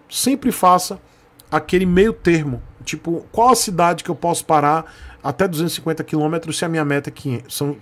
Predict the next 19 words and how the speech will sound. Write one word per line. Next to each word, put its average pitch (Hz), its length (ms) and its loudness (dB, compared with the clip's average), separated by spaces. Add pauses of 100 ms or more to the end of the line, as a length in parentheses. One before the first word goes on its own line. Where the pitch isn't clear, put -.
os - 120 -12
quinhentos 139 340 -4
por 143 200 -2
dia? 113 280 -4 (340)
No 147 80 -4
caso 202 240 4
de 190 100 0
mil, 185 400 6 (260)
pô, 175 100 0
eu - 40 2
quero 175 160 0
fazer 180 260 2
mil, 175 460 4
um 127 40 -6
tiro 233 240 0
de 208 140 -2
mil 180 380 2 (160)
quilômetros. 156 580 0
Cara, 135 340 -10